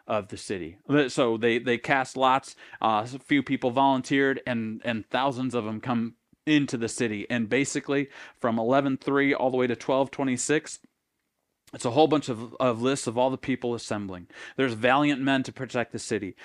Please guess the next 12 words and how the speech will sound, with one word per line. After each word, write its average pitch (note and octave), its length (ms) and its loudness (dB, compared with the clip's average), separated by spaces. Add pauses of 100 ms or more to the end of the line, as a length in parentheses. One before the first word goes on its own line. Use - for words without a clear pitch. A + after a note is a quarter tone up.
(140)
There's C3+ 200 2
worship C3+ 400 0
leaders. G2 320 -2
There's C#3+ 220 0
preachers. B2+ 500 0
There's C#3+ 240 -2
teachers. C3+ 460 -2
There's C3+ 200 -4
temple D#3 380 0
workers. A#2 400 -2 (240)
There's D3 220 2
gatekeepers, C#3 720 -2